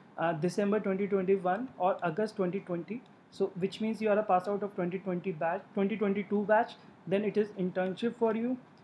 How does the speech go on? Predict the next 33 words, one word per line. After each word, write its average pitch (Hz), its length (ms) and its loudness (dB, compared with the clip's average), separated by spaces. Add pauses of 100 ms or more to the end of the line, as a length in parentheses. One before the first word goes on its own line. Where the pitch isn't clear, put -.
(140)
P 180 120 2
H 175 160 0
D 208 80 -4
is 208 120 -4
also 202 240 0
there. 220 140 -2
Full-time 220 420 4
eligibility, 220 720 0 (300)
uh, 170 160 4
they 175 140 2
are 202 120 4
also 196 500 2
offering 208 560 0
full-time 214 440 2
S 185 120 0
D 165 140 -6 (160)
E 208 40 -2
roles. 202 340 4 (240)
So 202 320 2
it 196 140 0
is 226 140 4
for 214 220 4
students 220 460 0
which 196 160 0
are 226 120 4
passing 214 460 0
in 277 200 2 (480)
twenty 185 300 2
twenty 220 500 -2 (300)
or 214 260 6
September 196 560 0
twenty 202 360 -4
twenty-one. 190 560 -2